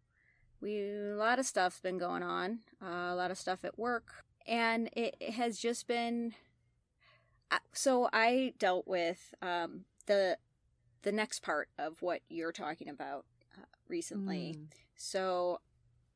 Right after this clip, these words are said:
Speaker 1: I lost a patient that was very, very close to the team,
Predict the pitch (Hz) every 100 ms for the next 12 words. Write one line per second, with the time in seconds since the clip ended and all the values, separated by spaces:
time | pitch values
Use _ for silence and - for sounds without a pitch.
0 | _ _ 196 190 190 185 185 - - 165
1 | 170 165 170 143 - 156 165 165 160 160
2 | 156 156 175 214 226 180 156 151 - 147
3 | - 165 - - - 165 151 - 147 127
4 | 143